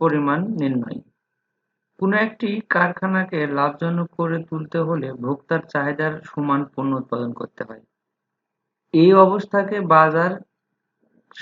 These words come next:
সাম্যতা বা মার্কেট ইকুইলিব্রিয়াম বলে। কোনো একটি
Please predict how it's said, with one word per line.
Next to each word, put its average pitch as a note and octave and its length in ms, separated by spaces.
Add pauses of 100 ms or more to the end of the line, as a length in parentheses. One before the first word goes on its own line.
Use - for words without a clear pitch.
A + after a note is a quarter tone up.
সাম্যতা D#3 600
বা F3+ 80 (140)
মার্কেট D3 440 (180)
ইকুইলিব্রিয়াম C#3 680 (120)
বলে। - 180 (1300)
কোনো F#3 140 (100)
একটি G3+ 160